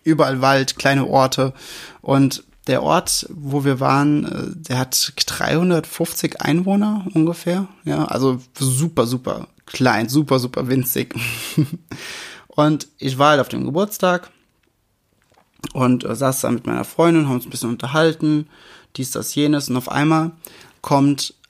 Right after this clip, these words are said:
ein Mädel, die mit ihrem Freund da war, zu mir, ja, und sagt, „Hier, ich soll dich grüßen.“ Also ihren Freund kenne ich schon, mit dem hatte ich Anfang des Jahres, als ich in Hamburg war, da hatte ich eine,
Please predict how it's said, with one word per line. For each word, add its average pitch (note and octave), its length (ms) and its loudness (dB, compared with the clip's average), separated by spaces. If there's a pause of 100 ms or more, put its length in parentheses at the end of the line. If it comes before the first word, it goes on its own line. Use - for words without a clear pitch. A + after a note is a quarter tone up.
(120)
ein B2+ 520 2
Mädel, D#3+ 640 4 (180)
die C#3 80 2
mit C#3 180 2
ihrem C3+ 180 0
Freund C#3+ 720 2 (120)
da A2 240 -2
war, F#2 340 -4 (200)
zu - 280 -6
mir, A2 340 -6 (260)
ja, D3 300 -4 (340)
und C3+ 180 0
sagt, C#3 220 0
„Hier, F#3 300 0
ich D#3 100 -4
soll D#3+ 240 2
dich D#3+ 380 -4
grüßen.“ - 600 -4 (520)
Also C3 160 2
ihren C3+ 300 4
Freund D#3 460 2
kenne E3+ 220 0
ich G3+ 100 -2
schon, G#3 200 2
mit D3+ 140 2
dem C#3 280 2
hatte C3+ 180 -2
ich - 280 -2
Anfang D3+ 320 0
des B2 160 -4
Jahres, C3 260 2
als A2+ 160 -8
ich - 100 -4
in A#2+ 120 -6
Hamburg C#3 300 -2
war, A#2 100 0
da A#2 80 2
hatte B2 100 0
ich B2 120 -2
eine, A#2+ 300 2